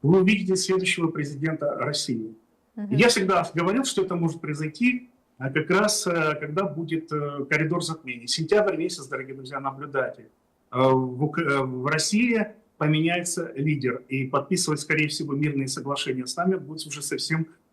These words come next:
Speaker 1: другой, э, человек, не двойник Владимира и не тройник Владимира Путина. Да, кстати, очень удивительный был у него рост с Дональдом Трампом, сто восемьдесят сантиметров.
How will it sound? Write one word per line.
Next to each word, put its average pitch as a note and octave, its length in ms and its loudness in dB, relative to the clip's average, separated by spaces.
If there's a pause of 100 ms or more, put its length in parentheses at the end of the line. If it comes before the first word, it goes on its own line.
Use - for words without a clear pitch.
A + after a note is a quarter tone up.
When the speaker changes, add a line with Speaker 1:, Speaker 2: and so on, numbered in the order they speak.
Speaker 1:
другой, D3 640 2 (400)
э, B2 200 -2
человек, D3+ 540 4
не D3+ 140 0
двойник D3 460 -2
Владимира C#3 460 -2
и D3+ 100 4
не F#3 100 6
тройник D#3+ 420 -2
Владимира C3+ 440 -2
Путина. - 420 -14 (140)
Да, C3+ 140 2
кстати, E3 320 2
очень D#3+ 300 2
удивительный D3 520 -4
был C#3 200 -6
у B2+ 60 -4
него C3 240 -6
рост A3 320 2 (220)
с B2+ 100 -2
Дональдом D3 440 4
Трампом, C3+ 380 -2
сто C#3+ 240 0
восемьдесят F3+ 480 0
сантиметров. C3 560 -4